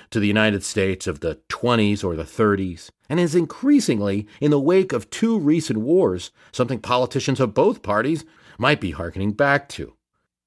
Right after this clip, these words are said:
We see in Hawaii and Cuba where Cleveland could match Ron Paul of today,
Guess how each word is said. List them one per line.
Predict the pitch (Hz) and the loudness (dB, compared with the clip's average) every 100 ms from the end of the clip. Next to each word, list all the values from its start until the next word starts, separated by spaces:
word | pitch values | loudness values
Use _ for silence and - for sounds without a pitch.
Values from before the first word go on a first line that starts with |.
| _ - | _ -2
We | 147 | 0
see | 214 208 | 4 4
in | 151 | 4
Hawaii | 123 104 98 | 4 2 0
and | 92 - | -2 -4
Cuba | 95 85 80 82 _ _ - | -4 -2 -4 -8 _ _ -2
where | 160 | -2
Cleveland | - 170 170 165 | 2 2 4 2
could | 147 143 | 0 0
match | 143 151 147 - - _ | -2 -2 -4 -10 -14 _
Ron | 87 92 92 85 | -4 -4 -4 -6
Paul | 92 87 87 | -4 -2 -2
of | - | -6
today, | 82 92 98 127 135 | -6 -2 0 -2 -4